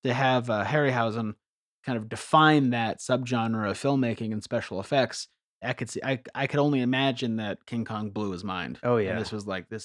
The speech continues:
Speaker 1: set a whole tone for now a whole distinct era of cinema.
Speaker 2: Yeah.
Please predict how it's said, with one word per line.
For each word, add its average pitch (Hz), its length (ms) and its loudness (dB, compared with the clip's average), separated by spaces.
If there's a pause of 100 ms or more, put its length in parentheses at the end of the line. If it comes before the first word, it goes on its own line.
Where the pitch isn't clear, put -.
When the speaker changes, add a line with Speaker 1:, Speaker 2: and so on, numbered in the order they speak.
(140)
Speaker 1:
set 98 240 -6
a 95 60 -4
whole 107 260 -8
tone 113 380 -6
for 85 240 -8 (220)
now 117 200 0
a 110 60 0
whole 120 380 -2
distinct 113 500 -4
era 110 340 -4
of 95 80 -8
cinema. 90 400 -8 (180)
Speaker 2:
Yeah. 107 260 -4